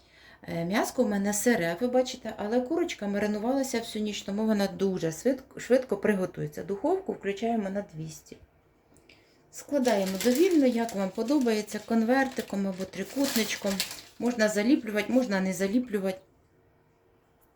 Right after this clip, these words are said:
Ось я спробую ножничками понадрізати, бо я ж думаю, якщо воно буде гарно слоїться, то щоб прям підходило красиво.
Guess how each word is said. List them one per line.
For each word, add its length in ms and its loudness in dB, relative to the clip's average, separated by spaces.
Ось 160 -6
я 100 2
спробую 380 -2
ножничками 580 -4
понадрізати, 580 0
бо 80 -8
я 180 0
ж 60 -10
думаю, 300 -4
якщо 300 -6
воно 200 -6
буде 160 -8
гарно 300 -2
слоїться, 520 -4
то 100 -6
щоб 240 -8
прям 420 -4
підходило 600 -4
красиво. 520 -10